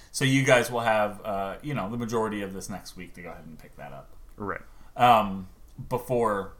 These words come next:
Speaker 1: we, uh, get Everything and Metro.
Speaker 2: For sure.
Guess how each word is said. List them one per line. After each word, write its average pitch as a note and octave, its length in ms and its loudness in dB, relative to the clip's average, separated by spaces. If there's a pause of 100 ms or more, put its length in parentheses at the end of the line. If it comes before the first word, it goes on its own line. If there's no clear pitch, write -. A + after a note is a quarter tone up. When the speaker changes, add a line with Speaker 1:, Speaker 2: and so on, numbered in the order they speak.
Speaker 1:
we, G2+ 600 -4
uh, F#2 460 -6 (1300)
get A2 180 -4
Everything G#2+ 840 -2
and G2+ 460 -4
Metro. - 300 -6 (1000)
Speaker 2:
For F#2+ 120 -10
sure. A2 220 -6